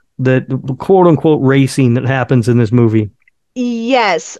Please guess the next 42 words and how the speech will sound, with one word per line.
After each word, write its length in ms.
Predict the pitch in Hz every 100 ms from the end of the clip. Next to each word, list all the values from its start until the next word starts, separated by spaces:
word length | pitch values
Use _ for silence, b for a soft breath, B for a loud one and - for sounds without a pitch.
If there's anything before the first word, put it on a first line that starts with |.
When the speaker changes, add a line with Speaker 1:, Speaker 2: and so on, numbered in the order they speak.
| -
Speaker 2:
um, 640 | 214 220 220 220 220 226 -
we 100 | -
should. 460 | - 165 127 143 - _ _ -
Speaker 1:
Um, 420 | 185 185 180 165 -
I 120 | 190
didn't 260 | 240 330 302
quite 240 | - 247 226
understand 420 | 202 - 190 180
what 160 | 180
was 140 | 156 131
going 340 | 147 156 143
on. 360 | 139 135 131 131
So 460 | - 165 165 160 -
there's 240 | 147 180
a 80 | 170
train 420 | 147 - 247 247
track 560 | 202 151 127 120 135 - -
that 160 | 139 156
we 240 | 156 147
are 100 | 147
introduced 460 | 165 190 151 156 -
to 120 | 156
very 320 | 131 196 202
early 300 | 165 170 165
in 80 | 156
the 60 | 143
film 360 | 160 151 147
when 280 | 139 135 127 b b _ _ _ _ _ _ -
Sean 340 | - 175 175
Penn 300 | 143 170 165
creepily 880 | 139 165 180 175 165 156 147 139 117 _ _
stares 520 | - - 165 165 147
down 320 | 151 165 160
a 60 | 135
couple 300 | 156 165 151
of, 100 | 127
like, 200 | 135 123
hobo 460 | - 170 147 131 120
kids 360 | 147 135 120
or 60 | 131
<laughs> 0 |
something. 540 | - 185 147 - 196